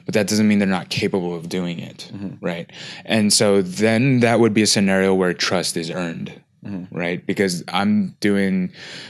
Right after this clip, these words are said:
Speaker 1: uh, my due diligence to put in the time and the effort to train this person to be able to one day do it. Um, but as we go through this process together, once we get to the end, you probably will have earned my trust to be able to handle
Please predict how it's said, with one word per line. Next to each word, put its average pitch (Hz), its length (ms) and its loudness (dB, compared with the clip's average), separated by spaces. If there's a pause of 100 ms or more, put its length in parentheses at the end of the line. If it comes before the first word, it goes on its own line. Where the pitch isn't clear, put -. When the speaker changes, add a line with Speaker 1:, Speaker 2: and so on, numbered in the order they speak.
(140)
Speaker 1:
uh, 92 220 2
my 90 160 0
due 90 180 -2
diligence 90 540 0
to 87 560 0 (100)
put 110 220 2
in 104 160 2
the 98 80 0
time 95 340 0
and 92 100 0
the 92 80 0
effort 90 380 -4
to 85 120 -6
train 131 680 2
this 92 160 0
person 82 500 -8
to 90 120 -8
be 92 160 -4
able 87 220 -8
to 90 140 -6
one 110 380 0
day 95 220 0
do - 180 -6
it. - 300 -12 (560)
Um, 87 880 -4
but 101 420 -2
as 113 340 0
we 113 120 4
go 98 240 2
through 95 220 2
this 87 140 0
process 87 480 -2
together, 82 640 -6 (380)
once 95 240 -2
we 95 80 2
get 87 200 -4
to - 120 -6
the 90 120 -2
end, 87 580 -8
you 104 100 -2
probably 98 400 -2
will 87 240 -2
have 87 140 -4
earned 85 220 -8
my 85 120 -16
trust - 320 -10
to 85 80 -8
be 92 220 -2
able 113 240 2
to 85 160 -8
handle 85 440 -6